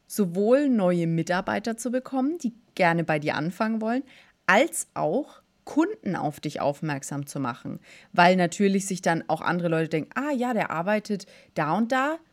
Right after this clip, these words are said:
Was gibt's da eigentlich? Was machen die denn?“ Und also es ist,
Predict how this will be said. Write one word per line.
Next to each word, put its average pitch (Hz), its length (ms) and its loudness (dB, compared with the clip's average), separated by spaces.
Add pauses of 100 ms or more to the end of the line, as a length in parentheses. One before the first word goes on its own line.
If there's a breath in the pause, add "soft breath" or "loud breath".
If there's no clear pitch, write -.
(220)
Was 196 200 -2
gibt's - 240 -4
da 359 100 0
eigentlich? 160 380 0
Was 180 160 -2
machen 311 260 -2
die 208 100 0
denn?“ 139 280 0 (320 soft breath)
Und 226 360 6 (580)
also 214 260 8
es 214 300 2
ist, - 400 -4